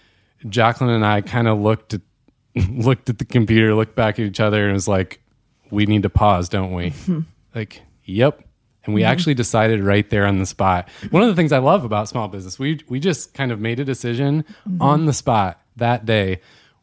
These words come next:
Speaker 1: We're gonna pause, like, eighty percent of what we're doing for the whole summer.
Speaker 2: Yes. So to circle back to failings, you know, like, we were being humorous with the things that we fail in, but the bottom line is that a lot of times the way that you get better is by failing.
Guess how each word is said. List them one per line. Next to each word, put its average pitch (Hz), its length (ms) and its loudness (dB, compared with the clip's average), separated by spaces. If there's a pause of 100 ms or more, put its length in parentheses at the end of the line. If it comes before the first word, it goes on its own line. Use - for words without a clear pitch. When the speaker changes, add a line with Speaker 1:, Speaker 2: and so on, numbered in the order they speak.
(380)
Speaker 1:
We're 110 120 -2
gonna 120 200 2
pause, 90 560 0
like, 92 320 -4 (100)
eighty 104 240 -2
percent 98 320 -2
of 87 80 -2
what 95 100 -2
we're 90 140 -6
doing 82 240 -4
for 90 140 -10
the 90 80 -8
whole 85 160 -6
summer. 87 500 -10
Speaker 2:
Yes. 226 320 0
So 240 160 0
to 220 100 -6
circle 311 280 -2
back 208 280 0
to 170 300 -2
failings, 160 800 -4
you 202 80 2
know, 180 120 4
like, 175 120 2
we 240 100 6
were 254 120 6
being 226 180 4
humorous 208 460 2
with 185 300 2
the 175 100 -2
things 180 240 4
that 180 100 4
we 175 100 4
fail 170 300 2
in, 175 160 2 (320)
but 214 160 4 (320)
the 214 80 0
bottom 220 380 2
line 190 240 -6
is 180 140 -6
that 175 280 -8 (800)
a 202 100 2
lot 196 320 4
of 175 240 0 (440)
times 196 380 0
the 185 120 2
way 180 200 2
that 175 160 -2
you 175 140 0
get 175 220 0
better 170 220 0
is 165 220 -2
by 160 240 -4
failing. 165 580 -6